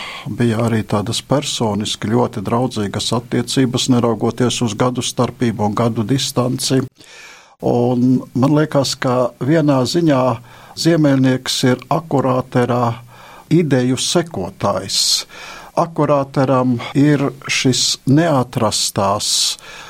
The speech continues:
kults, un Ziemeļnieks savukārt to pārprojicē kā nezināmās kultu, kā rodamās kultu.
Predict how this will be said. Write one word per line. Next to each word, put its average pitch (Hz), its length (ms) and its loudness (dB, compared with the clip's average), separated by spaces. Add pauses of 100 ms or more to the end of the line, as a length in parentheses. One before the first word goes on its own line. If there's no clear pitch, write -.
kults, 120 560 -2
un 101 160 0
Ziemeļnieks 147 920 2
savukārt 143 640 0
to 147 340 2 (280)
pārprojicē 135 960 0
kā 123 260 0 (140)
nezināmās 104 1300 2
kultu, 107 640 -2 (420)
kā 117 240 0
rodamās 113 800 0
kultu. 107 680 -2